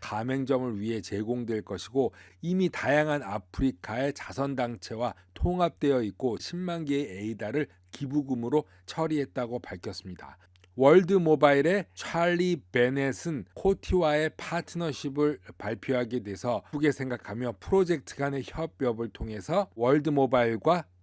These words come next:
코티와 협력하여 아프리카의 나머지 지역과 전 세계에 에이다 페이를 제공할 수 있게 된 것을 자랑스럽게 생각한다고 말하고 있습니다. 이번 파트너십으로 여러 가지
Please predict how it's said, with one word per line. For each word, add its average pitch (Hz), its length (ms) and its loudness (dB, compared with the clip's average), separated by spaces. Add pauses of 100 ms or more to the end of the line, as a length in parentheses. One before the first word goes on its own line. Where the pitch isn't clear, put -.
코티와 139 640 -4
협력하여 131 680 -6 (200)
아프리카의 135 600 0
나머지 123 460 -2
지역과 131 640 -2
전 127 260 -4
세계에 123 640 2 (160)
에이다 117 520 2
페이를 151 520 -2 (140)
제공할 120 580 -4
수 - 160 -14
있게 110 360 -8
된 107 180 -10
것을 101 280 -6 (320)
자랑스럽게 120 800 -6
생각한다고 107 840 -10
말하고 101 400 -4
있습니다. 78 500 -18 (300)
이번 180 280 4
파트너십으로 165 960 0 (120)
여러 143 340 4
가지 151 540 0